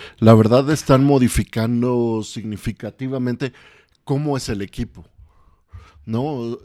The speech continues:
Eh, como estaba, como estaba la temporada pasada, pues era un equipo que estaba basado en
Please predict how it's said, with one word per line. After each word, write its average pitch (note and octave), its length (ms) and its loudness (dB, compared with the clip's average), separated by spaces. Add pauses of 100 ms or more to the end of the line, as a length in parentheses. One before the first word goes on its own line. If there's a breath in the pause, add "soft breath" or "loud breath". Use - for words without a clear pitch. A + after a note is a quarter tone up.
Eh, G#2 640 -4
como A2 160 -10
estaba, C#3 600 -6
como A#2 220 -6
estaba C3+ 320 -4
la C3 100 -4
temporada A#2+ 560 -4
pasada, B2+ 440 -4 (400 loud breath)
pues - 120 -14
era D#3 140 0
un F3+ 100 -2
equipo C#3 380 -4
que - 80 -8
estaba C3 380 -2
basado A#2+ 600 -2
en G#2 720 -8